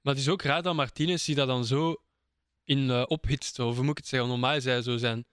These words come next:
ijzige zelf, ijzig kalm. En nu opeens is dat een issue en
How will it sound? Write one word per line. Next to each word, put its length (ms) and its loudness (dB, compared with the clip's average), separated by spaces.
ijzige 400 0
zelf, 280 0
ijzig 360 0
kalm. 320 0
En 140 0
nu 100 4
opeens 440 0
is 120 2
dat 200 2
een 80 -6
issue 340 0
en 200 -2